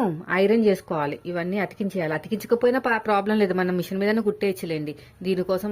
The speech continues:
మళ్ళీ మిషన్ ఎక్కాల్సిన అవసరం లేదు, కానీ కొద్దిగా టైమ్ అయితే సేవ్ అవుతుంది కదా, చూడాలి, చూస్తాను. అయితే ఇక్కడ చూడండి, ఒక చిన్న టిప్ అయితే షేర్ చేస్తాను. ఇక్కడ చాలా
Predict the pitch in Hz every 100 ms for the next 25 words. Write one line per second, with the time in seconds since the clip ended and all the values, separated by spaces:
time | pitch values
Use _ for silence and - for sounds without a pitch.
0 | 196 185 190 180 175 185 175 185 180 -
1 | 175 165 190 180 160 151 339 508 - -
2 | - - - - 226 269 285 202 196 214
3 | 190 190 208 214 226 196 190 190 190 185
4 | 202 330 453 - - 214 160 135 - -
5 | - 190 - 151 160 311 466 _ _ _
6 | _ _ - - 220 226 277 240 240 214
7 | 208 202 220 214 208 185 180 185 208 202
8 | 208 180 170 170 160 156 160 269 427 -
9 | - - - 214 226 240 285 339 339 220
10 | 208